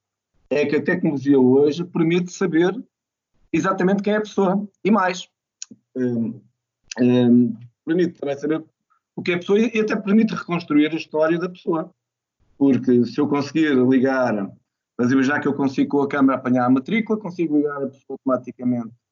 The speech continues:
o carro à pessoa, eh, consigo ligar, eh, o, os seus cartões de débito e de crédito para perceberem em que se, se ela fez compras, consigo ligar o G P S,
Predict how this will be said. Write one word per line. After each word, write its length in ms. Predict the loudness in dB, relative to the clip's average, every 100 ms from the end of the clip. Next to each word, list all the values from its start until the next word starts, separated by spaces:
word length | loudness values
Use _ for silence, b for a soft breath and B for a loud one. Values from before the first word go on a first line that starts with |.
| _ _ _ -20
o 60 |
carro 400 | -6 -2 -2 0
à 80 | -2
pessoa, 600 | -2 0 2 4 2 -2 _ _ _ _
eh, 140 | -4 -2
consigo 400 | -2 0 2 4
ligar, 500 | 4 4 4 4 4
eh, 220 | 4 2
o, 200 | 2 -2 -6 -2
os 260 | -2 0
seus 200 | -2 -2
cartões 600 | -2 -6 -2 0 2 0
de 400 | -2 -6 -6 -6 -8 -2
débito 420 | 0 0 -2 -6
e 40 |
de 100 | -10
crédito 500 | -2 0 0 -2 -8 _
para 100 | -16
perceberem 520 | -16 -2 0 0 -4 _
em 80 | -8
que 60 | -8
se, 60 |
se 60 | _ _ _ _ _
ela 180 | -2 0
fez 200 | -2 -2
compras, 600 | -2 -2 0 -2 -6 -10 _ _ _ _ _ -4
consigo 640 | -4 2 2 4 4 4
ligar 640 | 4 4 4 2 0 0 0
o 120 | 0
G 200 | 0 -2
P 200 | 0 2
S, 460 | 2 2 0 -6